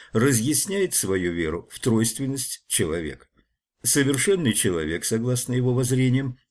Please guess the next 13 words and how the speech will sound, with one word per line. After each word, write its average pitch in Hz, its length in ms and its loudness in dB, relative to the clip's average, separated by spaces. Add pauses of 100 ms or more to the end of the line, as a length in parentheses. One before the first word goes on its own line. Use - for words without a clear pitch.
состоит 127 580 2
из 131 160 0
плоти, 175 520 -2 (180)
души 120 480 0 (260)
и 214 300 2
духа. 107 640 0 (1200)
И - 140 2
Ориген 127 640 2 (100)
в - 80 -2
своём 123 340 4
шестом 120 560 2
послании 110 720 2
римлянам 110 640 2